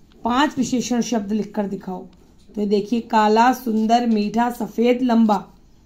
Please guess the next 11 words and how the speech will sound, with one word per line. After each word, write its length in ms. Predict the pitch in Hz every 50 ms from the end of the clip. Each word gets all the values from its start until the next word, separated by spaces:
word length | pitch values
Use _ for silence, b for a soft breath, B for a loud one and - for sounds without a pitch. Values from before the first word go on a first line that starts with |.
| - - -
जो 160 | 202 226 233
भी 120 | 226 269 269
आपको 300 | 247 240 233 - - 247
आते 260 | 226 220 226 - 254
हैं 200 | 302 349 587 622 - -
वो 100 | 220 233
लिखकर 340 | 233 220 208 - - 220 208
दिखाया 280 | 196 190 196 196 202
बच्चे 300 | 196 202 - - 214 190
ने 80 | 185 190
मुझे। 260 | 190 185 170 180 185